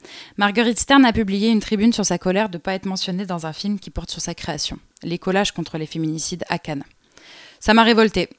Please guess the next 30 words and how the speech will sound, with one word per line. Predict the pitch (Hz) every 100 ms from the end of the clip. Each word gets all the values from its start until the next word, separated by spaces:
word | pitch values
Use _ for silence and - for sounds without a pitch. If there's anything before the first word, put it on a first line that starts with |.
| _
Elle | 196
m'a | 208
donné | 196 220 226
l'honneur | 240 240 240
de | 208
traduire | - 208 196 202
cette | 196
tribune | - - 180 185
en | 175
anglais | 165 160 165
pour | - 175
la | 160
publier | - 165 160 180
dans | 170
le | 160
média | 160 160
britannique | 147 160 160 165 - - 151
The | 175
Critic. | 170 - - - - - _ _ _ _ -
Le | 214
fait | 233 254
de | 214
sentir | 202 202 226
son | - 190
indignation | 175 160 180 180 175 185
littéralement | 180 196 208 196 196 190 -
au | 165
mot | 175 208
le | 214
mot | 185 175